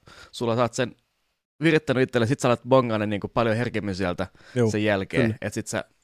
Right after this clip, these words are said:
Speaker 1: Google Docsiin ja näet, että aa, tässä nyt mainittiin Pasi tässä biisissä, tää pitää laittaa taas listan jatkoksi sinne ja
Speaker 2: Joo.
Speaker 1: muita, et se on
Speaker 2: Kuinka monta erilaista listaa sulla oli, niinku, et sulla on nimistä ja sit asioista, mitä mainitaan,
Speaker 1: Ni-,
Speaker 2: et
Speaker 1: niitä on paljon. Mulla on nyt tota,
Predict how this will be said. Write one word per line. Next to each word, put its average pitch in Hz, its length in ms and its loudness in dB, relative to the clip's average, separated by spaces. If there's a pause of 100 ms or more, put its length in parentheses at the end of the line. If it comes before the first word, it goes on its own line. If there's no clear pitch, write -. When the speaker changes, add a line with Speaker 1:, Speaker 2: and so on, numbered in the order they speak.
(640)
Speaker 1:
Google 123 260 0
Docsiin 113 340 0
ja 104 160 2
näet, 104 160 -4
että - 140 -4
aa, 113 80 0
tässä 113 260 -6
nyt 101 120 -14
mainittiin 110 420 -8
Pasi 110 220 0
tässä 98 240 -8
biisissä, 95 340 -6
tää 92 180 -2
pitää 87 240 -10
laittaa 98 260 -8
taas 101 260 -4
listan 104 320 -4
jatkoksi 98 340 -8
sinne 82 300 -10
ja - 300 -8
Speaker 2:
Joo. 101 100 0 (120)
Speaker 1:
muita, 90 360 -6
et - 120 -12
se 107 120 -2
on 87 140 -4 (640)
Speaker 2:
Kuinka 139 180 4
monta 127 220 4
erilaista 120 380 2
listaa 120 420 0
sulla 104 220 -2
oli, 104 280 -2
niinku, 101 240 -4
et 98 80 -4
sulla - 160 -2
on 98 80 -2
nimistä 139 600 6
ja 113 200 2
sit 110 160 -4 (140)
asioista, 117 560 2
mitä 104 200 0
mainitaan, 113 600 0
Speaker 1:
Ni-, 170 100 6
Speaker 2:
et 175 80 0
Speaker 1:
niitä 175 360 6
on 180 80 2
paljon. 156 340 6
Mulla 156 180 6
on 165 80 2
nyt 156 80 4
tota, 165 320 2